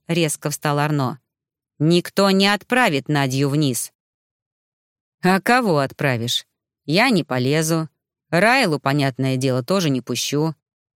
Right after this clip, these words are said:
Так что артефакты артефактами, но какой от них толк,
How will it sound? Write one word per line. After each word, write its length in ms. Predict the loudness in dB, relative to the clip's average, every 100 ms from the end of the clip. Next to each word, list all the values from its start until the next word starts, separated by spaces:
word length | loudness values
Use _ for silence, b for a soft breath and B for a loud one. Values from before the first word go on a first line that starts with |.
| _ _ _ _ _
Так 200 | -2 -2
что 200 | 2 2
артефакты 580 | 2 0 0 0 2 0
артефактами, 840 | 0 -2 -2 0 0 -2 0 0
но 220 | 2 0
какой 360 | -2 -2 0 2
от 100 | 0
них 180 | -2 -4
толк, 460 | -4 0 0 -2